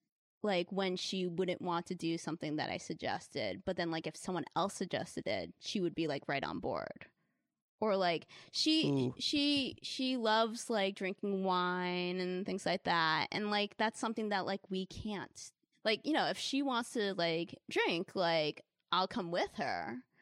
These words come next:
Speaker 1: But I'm not gonna be, like, the person that she's gonna call if she wants to go drinking because, like, I'm not gonna, like, <laughs>
Speaker 2: Yeah.
Speaker 1: you know? <laughs> Um,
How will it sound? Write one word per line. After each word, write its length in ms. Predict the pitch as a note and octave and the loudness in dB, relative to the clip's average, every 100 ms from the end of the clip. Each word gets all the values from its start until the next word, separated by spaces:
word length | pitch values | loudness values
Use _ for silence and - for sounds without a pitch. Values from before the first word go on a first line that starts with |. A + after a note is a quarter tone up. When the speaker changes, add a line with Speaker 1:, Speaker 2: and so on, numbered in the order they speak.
| - - | -20 -6
Speaker 1:
But 80 | G3+ | 0
I'm 120 | A3 G#3+ | 2 2
not 180 | G#3 | 0
gonna 140 | A3+ G3 | 0 0
be, 160 | G3 | 2
like, 220 | F#3 F3+ - | 2 2 0
the 80 | |
person 400 | F3+ F#3 F3 - E3+ | -2 0 0 0 -2
that 120 | D#3 | 0
she's 160 | F3 | -2
gonna 160 | - D#3+ | -2 -4
call 300 | - F#3 D#3 | 0 2 2
if 80 | - | 0
she 100 | F3+ | -4
wants 180 | D3 - | -4 -4
to 40 | |
go 100 | D3+ | -6
drinking 420 | C#3 F3+ D#3+ C3+ D#3+ | -2 -2 -2 -4 -4
because, 400 | E3+ D#3+ D3 - | -2 -2 -2 -2
like, 240 | D3 D#3 - | -2 0 0
I'm 180 | F3 G3+ | 2 2
not 160 | G3+ | 2
gonna, 200 | G3+ F#3+ | 0 0
like, 420 | F#3+ F#3+ - - C#5+ - | 2 4 4 2 -2 -6
<laughs> 200 | - - | -10 -6
Speaker 2:
Yeah. 220 | G3+ F3 - - - A4+ | 0 0 2 2 4 4
Speaker 1:
you 80 | E4 | 6
know? 260 | D4 C#4 F4 | 6 6 4
<laughs> 1200 | G#4+ A#4 - - F#4 - - F#4 - - A#4 - | -2 -4 0 2 2 0 0 0 -2 -2 -2 2
Um, 580 | C#4 C4+ B3 A3+ B3 | 6 8 8 6 4